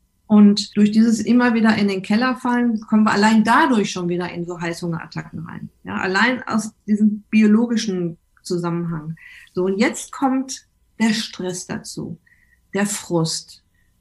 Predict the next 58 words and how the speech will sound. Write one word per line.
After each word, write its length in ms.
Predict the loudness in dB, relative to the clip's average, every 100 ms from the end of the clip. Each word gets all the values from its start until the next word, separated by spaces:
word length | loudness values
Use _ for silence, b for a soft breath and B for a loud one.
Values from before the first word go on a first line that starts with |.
| _
Das 140 | -10 -6
kann 140 | -2
auch 120 | -2
Freude 440 | -2 0 2 2 -2
sein, 360 | -4 -6 -6
das 160 | -8 -8
kann 300 | -6 -4 -4
auch 180 | -4 -4
Wut 340 | 0 0 0
sein, 460 | -4 -2 0 -2 -2
das 180 | -4 -4
kann 200 | -4 -4
ein 160 | -6
schlechtes 420 | -4 -6 -6 -8
Gespräch 380 | -8 -10 -4 -2
oder 120 | 0
ich 140 | -2 -2
will 120 | -2
mich 180 | -2 -2
belohnen, 520 | -2 0 -2 -2 -4
irgendwelche 440 | -4 -2 -2 -2 0
Emotionen. 520 | 0 0 -4 -6 -8 -4
Das 220 | -2 0
kommt 220 | -2 0
jetzt 120 | 0
noch 120 | -2 -2
oben 220 | -2 -2
drauf. 440 | 0 0 0 -4 -12 B B B
Und 160 | 2 4
wie 100 | 4
soll 220 | 4 2
sich 120 | 0 -2
der 120 | -2
Mensch 240 | -2 -4
jetzt 220 | -6 -6
dagegen 460 | -6 -4 -4 -2 -2
wehren, 420 | 0 -2 -2 -6 -8 _ _ _ -14
jetzt 440 | -6 -6 -6 2
nicht 320 | 4 4 0
zum 260 | -8 -6 -4
Riegel 240 | -2 -2
zu 160 | -2 -6
greifen, 340 | -6 -6 -4
wenn 100 | -4
die 100 | -2
Biologie 600 | 0 2 4 2 0 -2 0
sagt 280 | -2 -2 -2
ja 80 |
im 140 | -2 -2
Prinzip 420 | -2 -2 -2 -6
schon, 220 | -4 -4
mein 180 | -2 -2
Blutzuckerspiegel 640 | -4 -4 -4 -4 -2 -2 -2
ist 220 | -6 -12
viel 240 | -12 -10
zu 160 | -6 -4
weit 220 | -4 -4
unten, 540 | -6 -6 -4 -4 -4